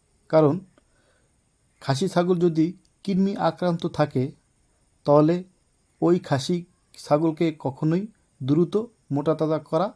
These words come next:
যাবে না। তাই খাসিকে মোটা তাজা করতে হলে খাসি ছাগলকে অবশ্যই কৃমিমুক্ত করতে হবে। খাসি, খাসি ছাগলের স্বাস্থ্য পরীক্ষা করে যদি কোনো প্রাথমিক রোগের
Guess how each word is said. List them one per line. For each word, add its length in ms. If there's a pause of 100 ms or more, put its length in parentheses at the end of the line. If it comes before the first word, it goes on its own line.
(240)
যাবে 220
না। 140 (240)
তাই 200 (560)
খাসিকে 420 (160)
মোটা 200
তাজা 240
করতে 340
হলে 220 (340)
খাসি 240
ছাগলকে 380
অবশ্যই 480 (640)
কৃমিমুক্ত 520 (340)
করতে 260
হবে। 260 (1600)
খাসি, 320 (380)
খাসি 280
ছাগলের 540 (120)
স্বাস্থ্য 440
পরীক্ষা 360 (100)
করে 220 (640)
যদি 280 (720)
কোনো 200 (280)
প্রাথমিক 520
রোগের 260